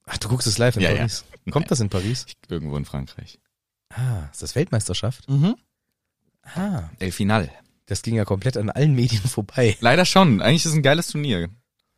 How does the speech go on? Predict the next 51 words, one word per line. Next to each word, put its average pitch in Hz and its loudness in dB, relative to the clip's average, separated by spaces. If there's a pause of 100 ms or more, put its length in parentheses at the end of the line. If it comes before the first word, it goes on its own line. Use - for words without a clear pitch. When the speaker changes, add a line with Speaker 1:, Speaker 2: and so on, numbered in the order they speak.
(220)
Speaker 2:
Also 101 0
ich 101 0
hab 110 2
nicht 101 -2
viel 101 -4
geguckt, 104 -2
aber 92 -2
was, 107 -2
da 113 -2
waren 110 0
ein 107 -4
paar 131 -4
gute 143 -8
Spieler - -10
dabei. - -14 (340)
Speaker 1:
Ja, 92 -8
ich 82 -6
muss 95 -2
mich 92 -4
auch 127 0
beeilen, 139 2
weil 123 2
ich 120 -4
will 113 -4
noch 113 -2
nachher 101 0
Darts 82 -2
gucken. - -10
Speaker 2:
Na 82 -6
siehste, - -12 (300)
fast - -8
genauso 76 -6 (100)
cool. - -20 (280)
Speaker 1:
Das 95 0
kommt 139 -2
aber 131 4
überall 120 2
im 120 0
Fernsehen 95 0
wenigstens. 80 -4
Speaker 2:
<laughs> - -4
Besoffene 139 2 (360)
Männer, 139 6 (220)
die 131 4
mit 139 4
kleinen 147 4
Stöcken 131 2
gegen 113 4
ein 113 4
Brett 95 -2
werfen. 73 -6